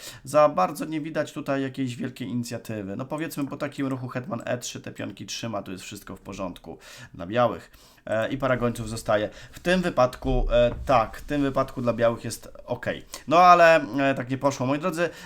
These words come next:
e, po goniec E trzy też takie ruchy widziałem. No, trzeba było cały czas zagrać hetmanem na A pięć. Koniecznie, to bez dwóch zdań. Niestety tak nie zagrałem i z-, słuchajcie, zrobiłem chyba najgorszy ruch, jaki mogłem zrobić. Zbiłem po prostu pionka.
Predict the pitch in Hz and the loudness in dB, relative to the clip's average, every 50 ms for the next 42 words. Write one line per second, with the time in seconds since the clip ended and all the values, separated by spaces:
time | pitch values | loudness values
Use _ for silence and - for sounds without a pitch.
0 | - - - 131 135 139 143 139 139 151 139 156 175 175 165 160 - - - 165 | -12 -4 2 4 6 6 6 6 4 0 -2 0 0 0 -2 -4 -2 0 2 2
1 | 170 170 - - - 165 160 175 - - 151 156 - - 135 123 - 135 131 131 | 2 2 0 -4 -2 0 -2 -2 0 2 2 2 2 0 -6 -6 -4 -4 -4 -4
2 | 127 131 123 120 120 135 135 143 151 156 165 175 170 - - - - - _ _ | -4 -6 -6 -4 0 0 0 0 0 0 0 0 0 0 -4 -12 -16 -16 _ _
3 | _ - - - - - 165 170 170 160 170 165 147 143 156 156 151 147 151 147 | _ -10 -8 -6 -4 0 2 2 2 4 2 2 2 2 -2 -2 -2 -2 -4 -6
4 | - - 147 151 151 156 151 151 - 151 139 123 120 131 131 123 123 123 - - | -4 0 2 4 4 4 0 -2 -4 -4 -4 -4 -2 -4 -4 -4 -6 -8 -8 -6
5 | - 131 123 - 127 127 127 123 120 120 120 - - 110 113 - 110 104 - - | -8 -8 -6 -2 -2 0 0 0 0 0 -2 -2 -2 -2 -4 -4 -8 -14 -14 -14
6 | - - - 156 165 170 170 170 160 143 - - 131 113 107 101 - 139 139 135 | -8 -2 2 4 4 4 2 0 -4 -4 -4 -6 -6 -6 -6 -2 0 2 2 2
7 | 135 127 143 143 127 123 123 127 117 113 127 117 107 101 - - - - - - | 2 2 0 0 0 -2 -6 -8 -2 2 4 2 2 2 -4 -14 -20 -20 -20 -20
8 | - - _ _ _ _ _ - - 131 147 151 - - - 156 147 143 - 151 | -20 -20 _ _ _ _ _ -4 0 2 2 2 0 2 6 6 6 6 6 -2
9 | 160 160 - 135 127 - 131 131 120 139 135 127 139 139 135 123 117 113 113 - | -4 -2 -4 -6 -6 -4 -4 -4 -2 -2 -2 0 2 2 4 4 2 0 -2 -4
10 | - 127 127 127 123 - - 123 123 - - - - 139 127 139 139 139 139 135 | -6 -4 -4 -4 -4 -6 -8 -10 -10 -8 -10 -10 -10 -6 -2 2 2 2 2 0
11 | - 139 135 131 131 131 135 127 - - 127 135 143 135 139 143 139 135 131 - | -2 0 2 2 2 0 0 -2 -4 -6 -6 -6 -4 -2 0 0 0 -2 -2 -4
12 | 143 139 143 151 151 160 165 160 175 165 165 139 - - 131 117 113 101 110 104 | -4 -2 0 0 0 -2 -6 -6 -4 -4 -4 -4 -4 -6 -4 -4 -6 -6 -8 -10
13 | 92 - 113 110 110 107 107 107 107 101 107 104 101 98 92 - - - 143 175 | -10 -10 -10 -10 -8 -8 -8 -8 -8 -8 -6 -4 -4 -4 -6 -8 -14 -16 -12 -10
14 | 196 247 160 160 143 135 139 127 - - 117 - - 113 - - 101 90 82 - | -8 -6 -4 -2 -4 -4 -6 -8 -10 -10 -12 -12 -12 -16 -14 -10 -8 -8 -8 -8
15 | - - - - - - | -12 -12 -12 -10 -10 -10